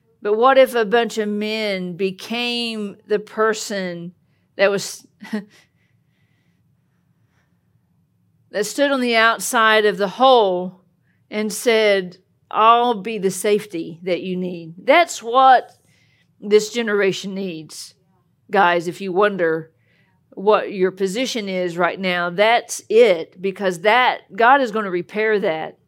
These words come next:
And there are going to, there is going to be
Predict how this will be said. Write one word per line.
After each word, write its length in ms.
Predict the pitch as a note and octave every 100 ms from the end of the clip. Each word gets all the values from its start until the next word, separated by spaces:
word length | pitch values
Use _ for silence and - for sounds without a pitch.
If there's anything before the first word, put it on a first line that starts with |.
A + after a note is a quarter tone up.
| _ _ _ _ _ _ _ _ _
And 180 | G#3 G#3+
there 200 | B3 A#3+
are 140 | G#3+ A3+
going 340 | A3+ C4 C4
to, 160 | - G3
there 160 | A#3+
is 180 | A#3+ G#3
going 320 | G3+ A#3+ C4
to 100 | B3+
be 640 | A3 A3 A3 G#3+ G3+ F#3+